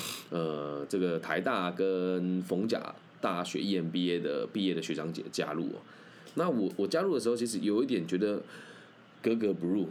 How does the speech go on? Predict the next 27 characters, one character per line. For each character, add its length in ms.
因 140
为 60
他 120
们 180
这 140
一 140
群， 180
我 100
读 280
E 160
M 160
B 200
A 40
的 100
时 80
候 80
已 80
经 160
觉 60
得 80
格 160
格 180
不 140
入 180
一 80
次 280
了， 120